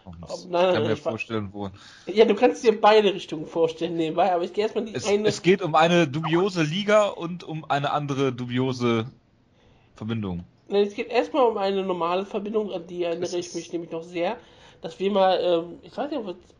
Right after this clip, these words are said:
Speaker 2: Schlagkraft aufgenommen haben oder da-, waren danach, weil ich weiß, wir waren auf jeden Fall am Chatten, wir beide, Jojo, und ich habe einfach mal Eurosport angeschaltet und auf einmal war da ein Josh Masvidal-Kampf.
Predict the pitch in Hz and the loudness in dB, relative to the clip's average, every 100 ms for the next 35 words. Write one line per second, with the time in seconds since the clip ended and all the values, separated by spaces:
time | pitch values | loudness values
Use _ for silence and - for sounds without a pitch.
0 | _ 165 165 185 208 - 175 165 - 254 | _ -12 -8 -8 -10 -10 -8 -8 -8 -4
1 | 254 247 226 226 226 - 175 170 165 160 | -4 -4 -6 -6 -6 -6 -4 -6 -6 -6
2 | - - 165 165 160 - 294 - _ _ | -6 -6 -8 -8 -6 -4 -6 -10 _ _
3 | _ 165 165 196 185 175 175 180 180 151 | _ 0 2 2 2 2 2 -2 -6 -6
4 | 151 220 196 170 160 160 160 160 160 196 | -6 -8 -8 -8 -4 -4 -4 -6 -4 -4
5 | 294 _ _ _ _ _ _ - 165 208 | -6 _ _ _ _ _ _ -6 0 0
6 | 190 190 - 220 240 - 156 147 147 147 | 0 -4 2 4 4 0 -6 -6 -6 -6
7 | 143 147 185 165 180 190 185 180 175 175 | -6 -6 -8 -8 -4 -4 0 0 0 0
8 | 175 170 - 180 185 180 185 180 - - | 0 -2 -2 -8 -2 2 2 0 -10 -20